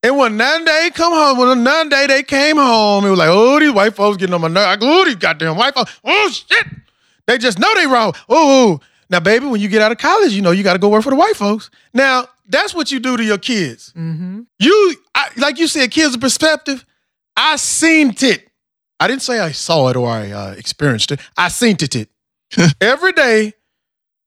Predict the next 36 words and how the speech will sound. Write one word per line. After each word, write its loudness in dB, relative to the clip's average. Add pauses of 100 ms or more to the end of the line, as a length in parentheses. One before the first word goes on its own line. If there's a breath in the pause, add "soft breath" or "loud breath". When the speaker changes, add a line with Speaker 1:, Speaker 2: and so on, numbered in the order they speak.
(120)
Speaker 1:
I 0
seen 2
what 2
happened. -2
And 0
I 0
experienced 0
it -4
when 0
I 2
started -2
to -12
go 0
to -2
work. -4
Speaker 2:
Mm-hmm. -6 (200)
Speaker 1:
Every 0
day. 0 (540)
And 0
you 0
experience -2
that. -4 (200 soft breath)
You 2
have 0
to, -6 (520)
I -2
couldn't, -2 (160)
I -2
can't, -10
you -2
know, 2
I 0
can't -4
deal 2
like -2
that. -4